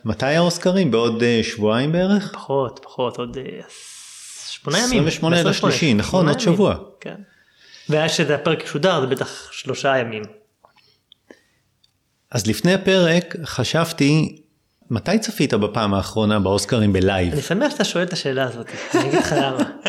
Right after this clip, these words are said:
Speaker 2: <laughs> אני פריק של אוסקרים. אני ראיתי, נראה לי בעשרים שנה האחרונות, בלייב כמעט את כל האוסקרים. כמעט כל
Speaker 1: מעולם לא
Speaker 2: האוסקרים.
Speaker 1: ראיתי את האוסקר בלייב.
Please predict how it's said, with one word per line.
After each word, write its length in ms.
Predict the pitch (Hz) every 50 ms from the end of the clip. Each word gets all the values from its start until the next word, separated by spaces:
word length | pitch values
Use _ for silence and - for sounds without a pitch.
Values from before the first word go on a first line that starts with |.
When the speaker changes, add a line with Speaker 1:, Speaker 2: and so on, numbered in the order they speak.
| 208 208 - -
Speaker 2:
<laughs> 420 | - - - - - 294 285 269
אני 100 | 156 208
פריק 260 | 196 - 220 233 226
של 140 | - 196 170
אוסקרים. 380 | 165 160 - - 160 123 110 110 110 110 - - - - - - - - - - -
אני 180 | 143 143 147 143
ראיתי, 760 | 143 151 185 208 202 - 226 220 220 220 220 226 233 226 - - - _ _ - _ _ -
נראה 280 | - 160 143 143 147 185
לי 80 | 214 196
בעשרים 300 | 156 151 - - 190 180
שנה 200 | 160 175 175 180
האחרונות, 680 | 170 - - 147 143 143 147 160 196 240 240 - - -
בלייב 500 | 143 139 139 143 131 135 151 180 214 233 220 226 - - -
כמעט 400 | - - 254 285 285 277 240 208
את 100 | 185 -
כל 180 | - 165 147
האוסקרים. 480 | 143 135 127 - - - 135 110 117 120 117 - _ _ _ _ _ _ -
כמעט 260 | - 117 196 196 180 -
כל 40 | 107
Speaker 1:
מעולם 100 | 113 117
לא 80 | 131 131
Speaker 2:
האוסקרים. 340 | 131 123 113 107 104 98
Speaker 1:
ראיתי 300 | 104 104 107 104 - 113
את 120 | 101 95 -
האוסקר 420 | 98 98 101 - - - 104 92
בלייב. 400 | 95 92 95 92 90 90 90 92